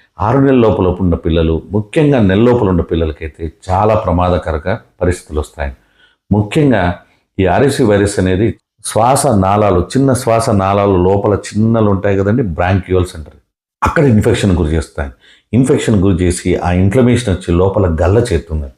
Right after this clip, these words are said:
లైట్గా ఫీవర్ వస్తుంది, లైట్గా జలుబు ఉంటుంది, దగ్గు ఎక్కువ ఉంటుంది, ఇలాంటి లక్షణాలతో స్టార్ట్ అవుతారు. ఈ బ్రాంకైటిస్ అండి ఎక్కువ ప్రమాదం ఎవరు కంటే ఏజ్ తగ్గే కొద్దీ అండి. Less than six months బేబీస్ లోపల చాలా ఎక్కువగా సీరియస్ అయ్యే అవకాశాలు ఎక్కువ ఉంటాయి.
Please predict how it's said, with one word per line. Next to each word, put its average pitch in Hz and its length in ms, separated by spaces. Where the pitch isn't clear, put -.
లైట్గా 101 440
ఫీవర్ 95 360
వస్తుంది, 85 440
లైట్గా 90 400
జలుబు 98 260
ఉంటుంది, 82 400
దగ్గు 101 440
ఎక్కువ 95 260
ఉంటుంది, 80 300
ఇలాంటి 120 320
లక్షణాలతో 110 500
స్టార్ట్ 95 300
అవుతారు. 76 300
ఈ 139 120
బ్రాంకైటిస్ 147 540
అండి 101 180
ఎక్కువ 196 260
ప్రమాదం 147 460
ఎవరు 123 240
కంటే 123 220
ఏజ్ 156 140
తగ్గే 107 340
కొద్దీ 80 220
అండి. 71 140
Less 98 200
than 165 180
six 131 120
months 113 280
బేబీస్ 104 380
లోపల 104 260
చాలా 120 260
ఎక్కువగా 110 420
సీరియస్ 123 320
అయ్యే 101 120
అవకాశాలు 92 440
ఎక్కువ 80 320
ఉంటాయి. 69 180